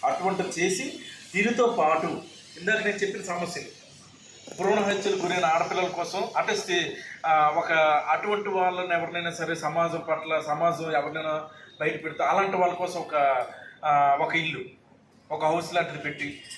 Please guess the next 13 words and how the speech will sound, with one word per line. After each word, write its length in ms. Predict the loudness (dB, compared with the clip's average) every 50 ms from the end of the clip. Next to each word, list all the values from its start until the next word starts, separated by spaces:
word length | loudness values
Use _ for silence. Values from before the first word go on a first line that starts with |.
| -18 -8 -4
ఎవరైతే 440 | -2 0 2 2 2 2 2 0 -2
ఇళ్ళల్లోంచి 600 | -2 -2 0 0 0 2 0 -2 -4 -4 -4 -2
బయటకు 260 | 0 0 0 0 -2
గెట్టివేయబడ్డ 520 | -2 -4 -4 -4 -4 -4 -2 -2 0 2 4
ఆడపిల్లలు 420 | 4 4 4 2 0 -2 -2 -2
ఉంటారో 440 | -4 -4 -4 -4 -2 -2 -4 -6 -10 -12 -16 -16 _ -6
అటువంటి 280 | -6 -4 -4 -4 -4 -4
వాళ్ళందరూ 300 | -2 -2 -2 -2 -4 -4
చేరదీసే 500 | -2 0 2 2 2 0 -2 -6 -6 -4
ఒక 220 | -4 -4 -2 0 2 2 2 2 -2 -4 -8 -16 -16 -6 -4
మనలాంటి 340 | -2 0 2 2 2 2 4
హాస్టల్ 320 | 4 4 4 2 0 -2
అనమాట. 220 | -4 -2 -4 -6